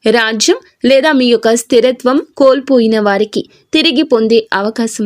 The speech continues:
ఉంటుంది. వ్యాపారంలో లాభం ఉంటుంది. ఇంతకీ ఈ మంత్రం ఏమిటంటే, వాయుపుత్రో మహావీరం రామకార్య విదాయకః సర్వ దుఃఖాహారం శ్రీమాన్ హనుమాన్ మాముపాశ్రయం. ఈ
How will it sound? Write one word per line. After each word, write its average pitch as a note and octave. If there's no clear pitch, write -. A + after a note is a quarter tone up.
ఉంటుంది. A3
వ్యాపారంలో B3+
లాభం B3
ఉంటుంది. F#3
ఇంతకీ F#4
ఈ -
మంత్రం G#3+
ఏమిటంటే, A3
వాయుపుత్రో D#4+
మహావీరం A3+
రామకార్య E4+
విదాయకః B3
సర్వ F4
దుఃఖాహారం B3+
శ్రీమాన్ C4
హనుమాన్ A#3
మాముపాశ్రయం. B3+
ఈ -